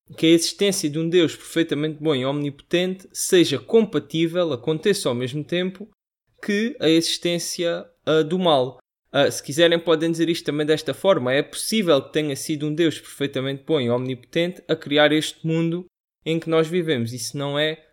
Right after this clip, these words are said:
logicamente impossível. Isto responde completamente, precisamente, à objeção, que é a chamada objeção lógica, do problema do mal,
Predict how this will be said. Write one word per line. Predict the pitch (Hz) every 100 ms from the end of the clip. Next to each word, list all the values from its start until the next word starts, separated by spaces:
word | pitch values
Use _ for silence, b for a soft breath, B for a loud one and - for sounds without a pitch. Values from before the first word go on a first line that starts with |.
| _
logicamente | 135 151 156 147 151 143 151 151
impossível. | 156 151 - 143 110 98 98 _ _ _ _ -
Isto | 226 226 170
responde | - - 170
completamente, | 143 175 165 175 175 160 151
precisamente, | 110 - 143 147 151 113 117
à |
objeção, | 120 131 147 151 - 175 170 190 190
que | -
é | 131
a |
chamada | 120 127 135 117
objeção | 113 110 117 113 139 139
lógica, | 151 156 151 170 180 180 - _ _ _
do | 139
problema | 117 135 143 139 123
do | 139
mal, | 160 170 170 190